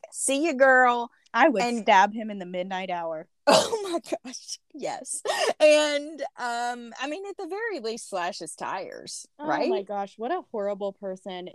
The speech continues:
Speaker 2: Do you know that Jesus never leaves people unpunished, just like the devil?
Speaker 1: Wow.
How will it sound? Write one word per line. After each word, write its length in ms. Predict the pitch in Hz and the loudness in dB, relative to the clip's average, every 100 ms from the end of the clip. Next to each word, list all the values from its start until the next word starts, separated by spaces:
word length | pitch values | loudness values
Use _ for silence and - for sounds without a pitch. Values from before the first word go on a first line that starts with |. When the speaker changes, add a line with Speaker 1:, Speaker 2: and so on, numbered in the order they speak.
| 190 | -10
Speaker 2:
Do 160 | 196 | -6
you 360 | 202 226 330 415 | -2 2 4 4
know 440 | 233 175 180 180 180 | 4 4 4 2 2
that 180 | 185 180 | -2 -6
Jesus 500 | - 175 170 180 - | -4 -6 -4 -6 -6
never 340 | 165 156 175 170 | -8 -2 0 0
leaves 300 | 165 165 - | 0 -4 -4
people 380 | 165 160 160 | -4 -2 -4
unpunished, 760 | 156 160 - 156 156 190 - - 190 | -4 -6 -8 -6 -2 -4 -4 -8 -8
just 540 | - - 180 165 - - | -4 2 4 4 0 -8
like 300 | 180 170 165 - | 0 2 2 2
the 80 | 160 | 0
devil? 500 | 165 160 170 190 - - | 0 2 2 2 0 -12
Speaker 1:
Wow. 640 | 180 170 170 185 151 185 | -10 -8 -4 -2 -2 -6